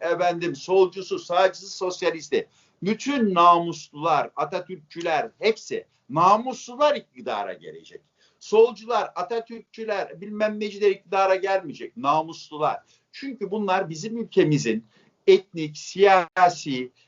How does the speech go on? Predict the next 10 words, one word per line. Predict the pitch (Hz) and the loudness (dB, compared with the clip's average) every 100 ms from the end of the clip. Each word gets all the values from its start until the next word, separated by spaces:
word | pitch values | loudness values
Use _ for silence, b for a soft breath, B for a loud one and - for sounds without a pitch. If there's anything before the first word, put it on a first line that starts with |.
| _ | _
efendim, | 170 175 175 165 160 165 170 | -4 -2 0 -2 -4 -6 -6
e, | 160 160 156 151 147 143 139 139 139 131 135 | -2 6 8 8 6 4 0 0 -2 -6 -8
dini | 226 233 180 151 165 _ _ 107 | -6 -4 -4 -4 -6 _ _ -8
zenginlikleri, | 156 175 208 226 233 226 233 262 240 - - | -2 -2 -2 -4 -6 -6 -2 2 2 0 -6
bunların | 180 220 240 294 | -2 0 0 -2
hiçbirisinin | - 247 226 214 220 214 208 | -10 -8 -8 -6 -8 -6 0
bir | 202 | 2
ötekine | 190 180 185 - 185 180 - | 2 0 -4 -2 0 0 -2
üstünlüğü | 165 151 - 156 147 143 | -8 -12 -6 -2 0 2
yok. | 127 - | 2 2